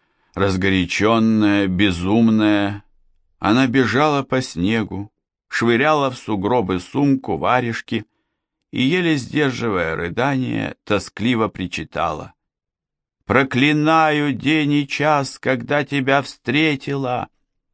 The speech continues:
"Наташа, остановись!"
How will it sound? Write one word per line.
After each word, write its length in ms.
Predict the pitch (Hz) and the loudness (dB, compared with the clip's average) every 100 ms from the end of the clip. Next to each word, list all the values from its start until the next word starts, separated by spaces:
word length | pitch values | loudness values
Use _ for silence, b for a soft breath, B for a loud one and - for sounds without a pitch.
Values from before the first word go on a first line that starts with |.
| _ _ _ _ _ _ _ | _ _ _ _ _ _ _
"Наташа, 840 | 82 85 - 90 87 - 80 76 - _ _ _ _ _ _ _ _ _ | -2 -2 0 2 2 2 -4 -6 -8 _ _ _ _ _ _ _ _ _
остановись!" 1080 | - - - 92 92 95 98 165 - - | -16 -14 -4 0 2 2 2 0 -4 -14